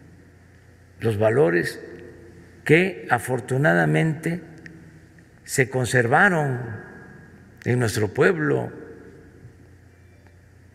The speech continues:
Hay todavía una gran reserva de valores culturales, morales, espirituales en nuestro pueblo.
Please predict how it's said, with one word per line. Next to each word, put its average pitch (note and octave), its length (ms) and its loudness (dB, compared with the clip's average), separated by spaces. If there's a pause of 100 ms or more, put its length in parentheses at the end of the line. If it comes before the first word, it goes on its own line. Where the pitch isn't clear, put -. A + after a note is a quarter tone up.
(240)
Hay C#3+ 340 2 (540)
todavía D#3+ 400 4
una D3+ 100 0
gran D3 240 0
reserva C3+ 480 0
de A#2+ 120 -2
valores A2+ 540 0
culturales, A2 840 -4
morales, G#2+ 640 -4
espirituales F#2+ 1000 -10 (2500)
en - 80 -12
nuestro G2+ 320 -6
pueblo. A#2 560 -4